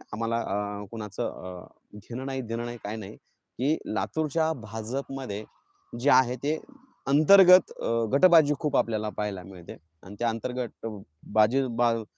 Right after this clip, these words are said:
बाजीच्या अतिशय लांब आणि दूर असलेले अभिमन्यू पवार, ज्यांनी की "आपला आपला एकला चलोरचा" नारा देत त्यांनी म-, आपल्या मतदारसंघामध्ये बरेचशी विकास कामं आम्हाला त्या ठिकाणी, अ, आमच्या या लातूरकरांचा कौल या दौऱ्याच्या दरम्यान आम्हाला पाहायला मिळाली. जनता त्यांच्या बाजूने उभा होती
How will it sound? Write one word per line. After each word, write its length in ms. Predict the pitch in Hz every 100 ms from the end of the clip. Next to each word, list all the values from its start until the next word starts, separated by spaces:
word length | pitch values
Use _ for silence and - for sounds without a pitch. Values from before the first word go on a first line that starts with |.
| _ _ _ -
बाजीच्या 520 | 113 131 143 175 165 -
अतिशय 600 | - 165 160 185 180 95
लांब 420 | 123 127 160 170
आणि 160 | 170 170
दूर 320 | 123 143 180
असलेले 420 | 160 - 151 143
अभिमन्यू 520 | 156 131 127 117 117 123
पवार, 220 | 139 101 - _ _ _ _ -
ज्यांनी 240 | 117 120
की 260 | 120 151 165 -
"आपला 280 | - 107 143
आपला 260 | 135 139 139 113
एकला 280 | 123 131 123
चलोरचा" 500 | 131 117 110 113 107
नारा 320 | 110 110 123
देत 180 | 131 120
त्यांनी 220 | 117 110 120
म-, 220 | 98 110
आपल्या 380 | 101 104 117 113
मतदारसंघामध्ये 760 | 113 120 113 120 107 104 107
बरेचशी 380 | 110 117 - 143
विकास 380 | 107 104 139 -
कामं 240 | 135 120
आम्हाला 400 | 107 107 104 101 - _ _ _ _
त्या 100 | 147
ठिकाणी, 420 | 143 147 151 165
अ, 140 | - 110
आमच्या 520 | 120 120 110 131 151
या 160 | 151 143
लातूरकरांचा 880 | 90 110 107 117 120 135 139 131 135
कौल 180 | 123 120
या 80 | 113
दौऱ्याच्या 340 | 110 104 107
दरम्यान 300 | 104 104 104
आम्हाला 200 | 98 101
पाहायला 340 | 95 101 98 95
मिळाली. 300 | 90 101 127
जनता 320 | 113 107 127
त्यांच्या 300 | 120 120 117
बाजूने 340 | 104 101 107
उभा 280 | 104 110 113
होती 340 | 135 120 143